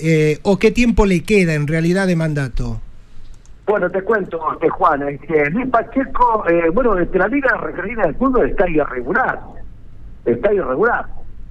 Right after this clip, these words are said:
Speaker 2: está irregular la Liga Departamental de Fútbol porque tampoco los clubes, eh, en Recreo, como en otros lugares,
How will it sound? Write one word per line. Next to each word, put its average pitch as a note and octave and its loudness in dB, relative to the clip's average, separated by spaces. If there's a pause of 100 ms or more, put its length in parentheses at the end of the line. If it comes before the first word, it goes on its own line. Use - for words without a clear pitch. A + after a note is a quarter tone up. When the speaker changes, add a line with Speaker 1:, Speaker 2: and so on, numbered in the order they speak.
(320)
Speaker 2:
está C3 0
irregular G#3+ 2
la G3+ -2
Liga F#3+ -2
Departamental F3 0
de G3 2
Fútbol A#3 0
porque E3 0
tampoco F3+ 0
los D3 2
clubes, G3 2
eh, D3 2
en D3 0
Recreo, G3 0
como B2+ 0
en C#3+ 2
otros E3+ 2
lugares, G#3 2